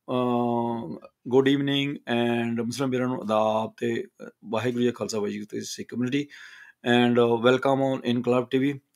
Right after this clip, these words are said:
ਤੇ ਅੱਜ ਦਾ ਪ੍ਰੋਗਰਾਮ ਅਸੀਂ ਜਿਹੜਾ ਹਾਜ਼ਰ ਲੈ ਕੇ ਆਏ ਹਾਂ, ਉਹ, ਅਹ, ਉਨ-, ਅਹ, ਇੱਕੀ ਸਤੰਬਰ ਜਿਹੜਾ ਹੈਗਾ ਆ, ਉੱਨੀ ਸੌ ਸੱਠ ਨੂੰ ਇੱਕ ਕਾਕਾ ਇੰਦਰਜੀਤ ਸਿੰਘ, ਦਸ ਸਾਲ ਦਾ ਮੁੰਡਾ ਸਾ ਜਿਹੜਾ ਹੈਗਾ, ਉਹਨੂੰ ਚੱਕ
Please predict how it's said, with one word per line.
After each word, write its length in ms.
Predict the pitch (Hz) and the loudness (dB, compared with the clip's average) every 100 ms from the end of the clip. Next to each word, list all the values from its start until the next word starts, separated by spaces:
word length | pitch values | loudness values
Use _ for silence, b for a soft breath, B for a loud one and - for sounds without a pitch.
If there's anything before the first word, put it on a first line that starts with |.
| - | -8
ਤੇ 80 | - - | -2 2
ਅੱਜ 100 | 147 | 4
ਦਾ 80 | 156 | 4
ਪ੍ਰੋਗਰਾਮ 440 | 160 160 160 165 | 4 4 4 4
ਅਸੀਂ 200 | 165 170 | 4 2
ਜਿਹੜਾ 160 | 156 165 | 4 6
ਹਾਜ਼ਰ 260 | 131 127 135 | 6 6 6
ਲੈ 220 | 135 127 | 6 6
ਕੇ 160 | 127 | 6
ਆਏ 160 | 131 127 | 6 8
ਹਾਂ, 160 | 131 123 _ B B B _ | 4 2 _ B B B _
ਉਹ, 280 | 196 196 196 | 6 8 8
ਅਹ, 800 | - - 160 156 156 156 156 160 - _ _ _ - | 2 2 6 6 6 2 0 -2 -6 _ _ _ -12
ਉਨ-, 220 | - 165 175 | -4 -2 2
ਅਹ, 320 | 151 147 143 b b b b | 4 4 2 b b b b
ਇੱਕੀ 240 | 175 - 196 | -8 -2 0
ਸਤੰਬਰ 460 | - 185 170 170 | 2 2 6 4
ਜਿਹੜਾ 260 | 160 160 165 | 4 4 6
ਹੈਗਾ 380 | 139 131 131 131 | 6 6 4 4
ਆ, 20 | |
ਉੱਨੀ 300 | 139 139 147 | 0 -2 -4
ਸੌ 140 | 139 | -4
ਸੱਠ 400 | 139 - 131 127 | -6 0 0 0
ਨੂੰ 160 | 139 131 | -6 -8
ਇੱਕ 100 | 120 | -4
ਕਾਕਾ 300 | 123 113 127 | -4 -2 0
ਇੰਦਰਜੀਤ 400 | 120 123 120 127 | 0 -2 -2 -4
ਸਿੰਘ, 280 | - 135 117 | -6 -8 -6
ਦਸ 260 | 110 107 | -6 -6
ਸਾਲ 180 | - 117 | -4 -2
ਦਾ 120 | 117 113 | -2 -4
ਮੁੰਡਾ 300 | 110 113 110 | -4 -6 -4
ਸਾ 180 | 117 | -2
ਜਿਹੜਾ 160 | 117 127 | 2 2
ਹੈਗਾ, 340 | 110 107 113 b b b b - | 2 0 -4 b b b b -4
ਉਹਨੂੰ 180 | 190 - | -4 0
ਚੱਕ 260 | - 143 | 4 4